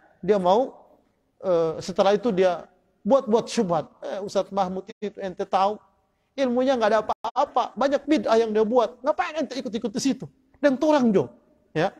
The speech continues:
akhirnya kita diajak untuk berbuat maksiat dan dosa, nauzubillahi min dzalik. Nah, ini jangan sampai ya kita seperti itu. Itu kira-kira hikmah dan pelajaran yang bisa kita petik dari dua ayat yang telah kami bacakan surah Al-Baqarah tadi.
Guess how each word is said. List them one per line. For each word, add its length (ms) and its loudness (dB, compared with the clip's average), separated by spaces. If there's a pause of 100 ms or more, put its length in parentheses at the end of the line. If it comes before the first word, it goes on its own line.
(140)
akhirnya 320 2
kita 240 0
diajak 320 2
untuk 160 -4
berbuat 400 -2
maksiat 320 -6
dan 80 -4
dosa, 240 -2
nauzubillahi 560 -4
min 160 -12
dzalik. 160 -8 (240)
Nah, 80 -4
ini 160 2
jangan 240 -2
sampai 400 0 (240)
ya 160 0
kita 160 -2
seperti 480 -4
itu. 80 -20
Itu 240 -2
kira-kira 560 2 (320)
hikmah 320 2
dan 80 -6
pelajaran 400 2
yang 80 -6
bisa 240 -4
kita 240 -4
petik 240 -4
dari 400 -2 (160)
dua 320 2
ayat 240 2
yang 160 -6
telah 160 -2
kami 160 -4
bacakan 400 -4
surah 240 -6
Al-Baqarah 480 -4
tadi. 160 -6